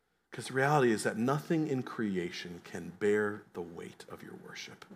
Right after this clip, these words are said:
Nothing can satisfy, nothing can fulfill, nothing can bear the weight of what you are needing it to give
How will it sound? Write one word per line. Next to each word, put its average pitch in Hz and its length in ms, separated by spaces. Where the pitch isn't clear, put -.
Nothing 147 360
can 120 160
satisfy, 139 680
nothing 127 340
can 113 220
fulfill, 139 720
nothing 147 380
can 107 260
bear 135 560
the 110 80
weight 101 380
of - 160
what 101 200
you 104 160
are 92 160
needing 107 460
it 107 160
to - 80
give - 240